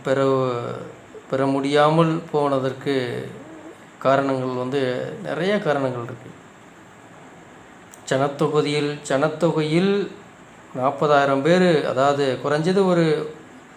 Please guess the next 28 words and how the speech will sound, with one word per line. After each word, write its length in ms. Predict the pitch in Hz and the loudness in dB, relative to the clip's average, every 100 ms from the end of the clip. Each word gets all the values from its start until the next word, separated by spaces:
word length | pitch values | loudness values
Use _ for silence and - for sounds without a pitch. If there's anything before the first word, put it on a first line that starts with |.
| - - - | -20 -18 -8
அஞ்சு 180 | 135 147 | -4 -4
லட்சம் 260 | 147 143 | -2 0
பேர், 200 | 147 170 | 2 2
பத்து 220 | 151 135 | 0 -2
லட்சம் 260 | 156 151 143 | -2 -2 0
பேர் 260 | 156 160 143 | 0 2 0
இருக்கக்கூடிய 580 | 147 131 131 131 131 | -2 -2 -2 0 0
ஒரு 340 | 127 127 127 123 123 | 0 -2 -2 -4 -4
சமுதாயத்துல 840 | 139 139 139 135 135 135 180 175 - - - - - - - - | -2 0 2 2 0 0 2 0 -6 -18 -20 -20 -20 -20 -20 -8
எண்ணற்ற 460 | 151 156 185 185 202 | -2 2 2 4 4
எம் 220 | 170 156 | 4 4
எல் 140 | 160 156 | 2 2
ஏக்கள், 300 | 143 160 147 | 0 -2 -2
எம் 160 | 135 | -2
பிக்கள் 300 | 143 139 135 | -4 -4 -2
உருவாக்குறாங்க 600 | 131 135 135 127 127 123 | 0 0 0 0 -2 -4
அப்படின்னா, 460 | 123 117 135 170 131 - - - - - - - - | -6 -4 -2 0 0 -6 -14 -20 -20 -20 -20 -20 -10
அதற்கும் 520 | - 127 147 - 196 175 | -6 -2 -2 0 4 4
வந்து 600 | 151 165 175 143 - - | 4 4 4 4 0 -6
நம் 160 | 139 135 | -6 -4
சமூகம் 440 | 131 143 151 147 | -2 -2 -2 -2
தான் 340 | 135 165 151 127 - | 2 2 2 -2 -4
காரணம். 340 | 135 123 110 - - - - - - - - - - - - - - - - - - - | 0 0 -2 -10 -18 -20 -20 -20 -20 -20 -20 -20 -20 -20 -20 -20 -20 -20 -20 -20 -16 -2
அதாவது, 580 | 123 131 131 120 117 - - - - - - | 2 2 2 0 -4 -8 -12 -16 -18 -20 -4
தமிழர் 360 | 131 147 160 | 0 4 6
அல்லாதவர் 500 | 151 151 160 175 175 | 6 10 10 10 8
வந்து 380 | 151 147 170 160 | 6 2 2 4
நிறைய 580 | 131 127 151 196 233 | 2 0 2 0 4